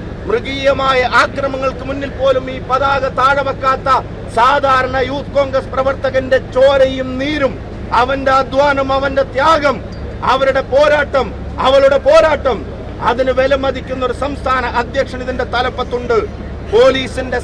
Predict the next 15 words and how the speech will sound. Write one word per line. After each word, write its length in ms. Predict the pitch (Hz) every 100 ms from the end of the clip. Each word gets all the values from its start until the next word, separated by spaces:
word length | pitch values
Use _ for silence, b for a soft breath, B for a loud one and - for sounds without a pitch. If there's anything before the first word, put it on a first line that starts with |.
| 240
സമരവീര്യങ്ങ-, 760 | 254 269 254 254 254 247 233 233
പോലീസിന്റെ 540 | 262 269 269 254 - -
സമരവീര്യങ്ങളെ 720 | 240 269 262 262 262 269 262 240
കെടുത്താനുള്ള 580 | 254 254 247 254 254 247 226 - - - 196
ഓമനിക്കലുകളും 760 | 254 269 269 254 247 254 254 254 -
താലോലിക്കലും 640 | 240 269 269 269 254 254 247 -
കേട്ടു 240 | 262 262 254
വളർന്നവരല്ല. 560 | 247 240 240 240 240 233 - - - - - -
ജലപീരങ്കിയും 800 | 233 254 254 254 254 254 247 240 240
ലാത്തി 300 | 285 - 269 -
ചാർജും 340 | 254 247 247 247
ഗ്രനേഡും 500 | 247 254 277 269 262 247
കണ്ണീർ 340 | 262 294 294 262
വാതകവും 420 | 262 254 247 220 - - - 214
അതിനപ്പുറവും 640 | 269 277 277 302 277